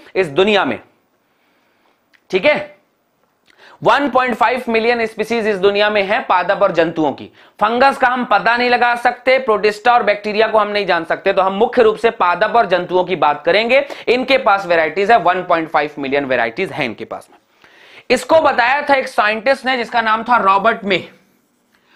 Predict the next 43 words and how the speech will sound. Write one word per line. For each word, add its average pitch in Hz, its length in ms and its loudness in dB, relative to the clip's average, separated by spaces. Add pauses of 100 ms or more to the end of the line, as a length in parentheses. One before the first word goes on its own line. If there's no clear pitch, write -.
(160)
रॉबर्ट 233 420 2
मे, 247 180 0
इनका 220 200 0
नाम 240 300 -2
देख 240 180 0
लो, 254 100 2
ये 254 160 2
स्मार्ट 220 380 -2
से 254 100 0
साइंटिस्ट, 226 460 -2
बहुत 208 260 2
इंपॉर्टेंट 220 480 -2
काम 220 220 2
है 226 80 -4
इनका। 175 300 -8 (520)
इन्होंने 285 380 0
कहा 196 560 2 (140)
कि 247 180 -10
actually 247 360 -4
जो 269 120 2
वन 226 260 0
पॉइंट 247 260 -2
फ़ाइव 226 320 -2
मिलियन 226 320 0
मिला 220 300 0
है 233 160 0
ना, 247 380 -2 (2000)
ठीक 190 160 -2
है, 294 260 0 (180)
यही 226 160 2
बात 254 240 0
याद 247 240 0
रखना 226 300 0
कि 208 200 0
अगर 220 240 2
वन 226 200 2
पॉइंट 240 240 -2
फ़ाइव 226 240 0
मिलियन 214 340 0
जो 208 100 2
मिला 190 240 2
है 202 120 -4
ना, 202 220 0